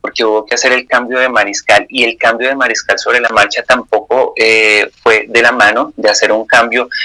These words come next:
muy sustancial de, del esquema ofensivo, y sí es algo que les ha hecho falta, eh, justamente haber encontrado un receptor que pueda complementarse bien con Newton.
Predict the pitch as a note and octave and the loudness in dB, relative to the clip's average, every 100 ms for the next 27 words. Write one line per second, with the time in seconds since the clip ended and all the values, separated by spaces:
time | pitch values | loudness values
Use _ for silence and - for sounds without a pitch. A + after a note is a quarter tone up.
0 | - - - B2+ C3+ C#3 D3 C#3+ - - | -4 -6 -6 -6 -4 -4 -2 -2 -4 -2
1 | C3+ C3+ B2 A2+ A2 B2+ B2+ A#2 G#2+ G#2+ | 0 0 2 2 2 2 2 0 0 -2
2 | G#2 - G#2 G#2 - C3 - C3+ E3 A#3 | -4 -6 -4 -4 -2 -4 -2 -2 -2 -2
3 | - - - - A#2+ A2+ A#2+ G#2+ A#2+ A2 | -8 -12 -12 -6 -4 -2 -2 0 2 0
4 | A2 B2 A#2 G#2+ G#2+ G2 G2 - - A#2 | -2 -4 -6 -2 0 0 -2 -8 -4 0
5 | G#2+ G2 G#2 G#2 - - _ A#2 A#2 A2 | 0 0 -2 -4 -8 -20 _ -2 0 0
6 | G#2+ A2 G#2+ A2+ A#2 A2+ A2+ A2+ A2+ A2+ | -2 -8 -2 -2 -2 -4 0 2 2 0
7 | A#2+ A#2+ A2+ A2 G#2+ G#2+ G#2 G#2+ A2+ B2 | -6 -10 -6 2 2 2 -2 -6 -6 -2
8 | A#2+ A#2+ - A#2+ _ A#2+ A2 - - - | 0 0 -2 -8 _ 0 0 -4 -8 0
9 | A2 G#2+ - A#2 A#2+ A2 G#2 G#2 F#2+ - | 2 2 0 -6 -4 -2 -4 -4 -4 -4
10 | A2 A2 G#2+ G#2 A2 A2 F#2+ - | -4 -4 -4 -6 -6 -6 -12 -16